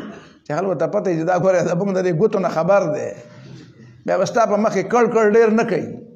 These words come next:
سمجھ میں نہیں آئی بات؟ اور تمہارے سامنے آئیں گے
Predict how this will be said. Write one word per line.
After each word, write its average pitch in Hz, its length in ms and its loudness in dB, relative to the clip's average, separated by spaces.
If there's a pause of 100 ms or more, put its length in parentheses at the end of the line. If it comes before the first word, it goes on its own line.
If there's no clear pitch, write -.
(640)
سمجھ 233 240 2
میں 226 140 0
نہیں 302 260 2
آئی 170 140 0
بات؟ - 300 -6 (640)
اور 170 120 -8
تمہارے 220 360 0
سامنے 226 320 2
آئیں 302 340 2
گے 311 200 6